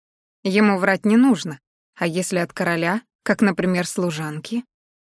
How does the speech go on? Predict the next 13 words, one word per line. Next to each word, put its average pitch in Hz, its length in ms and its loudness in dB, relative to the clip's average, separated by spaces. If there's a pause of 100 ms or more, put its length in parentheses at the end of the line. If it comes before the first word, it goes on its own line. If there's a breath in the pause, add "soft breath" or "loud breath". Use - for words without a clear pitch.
(180)
Поговорить 226 500 4
друзья, 226 460 6
может, 214 360 4
и 208 40 -2
поговорили, 214 720 2 (340)
но 214 140 4
едва 247 360 4
ли 226 100 4
его 196 240 0
величество 220 560 2
не 202 200 4
примет 185 380 -2
мер. - 380 -6